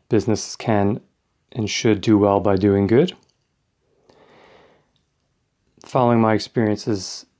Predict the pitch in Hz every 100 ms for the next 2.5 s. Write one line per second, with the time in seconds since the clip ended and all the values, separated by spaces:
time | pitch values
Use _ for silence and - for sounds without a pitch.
0 | - 135 113 107 104 107 104 - - 107
1 | 104 117 107 104 104 95 110 101 95 -
2 | 107 101 95 95 87